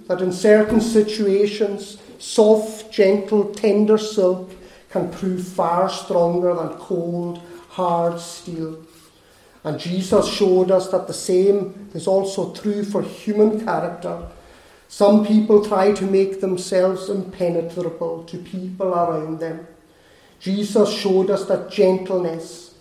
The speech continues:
a heart that's soft toward others, and tenderness are in fact qualities of great strength. A tender heart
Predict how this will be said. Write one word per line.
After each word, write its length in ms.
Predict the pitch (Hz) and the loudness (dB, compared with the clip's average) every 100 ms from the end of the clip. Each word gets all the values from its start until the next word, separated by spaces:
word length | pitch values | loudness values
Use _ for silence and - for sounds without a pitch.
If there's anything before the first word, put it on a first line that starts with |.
| _ _ _ | _ _ _
a 60 | 156 | -10
heart 480 | 156 190 202 202 208 | -2 2 2 0 -4
that's 180 | - | -8
soft 760 | - - 202 196 196 - - - | -10 -2 2 4 2 -4 -14 -12
toward 500 | - 202 190 196 190 | -4 0 4 4 2
others, 500 | 196 190 180 170 170 - - _ - - - | 0 0 0 -2 -8 -14 -20 _ -20 -18 -6
and 220 | 180 175 | -4 -4
tenderness 760 | - 190 202 208 202 190 190 190 | 0 0 4 4 4 2 0 -6
are 180 | 185 185 | -4 -2
in 100 | 180 | -2
fact 440 | - 180 175 - | -2 -2 -4 -12
qualities 640 | - 190 185 185 185 180 - | -2 2 4 2 -4 -8 -6
of 260 | 170 - - | -8 -8 -10
great 340 | 165 170 185 | -8 -6 -8
strength. 800 | - - 165 156 156 - - - _ _ _ _ _ _ _ _ _ _ _ _ - | -10 -10 -8 -8 -12 -20 -20 -20 _ _ _ _ _ _ _ _ _ _ _ _ -14
A 80 | |
tender 500 | 156 180 180 190 202 | -8 -2 0 2 2
heart 540 | - 185 180 175 180 | 2 -2 -2 -2 -4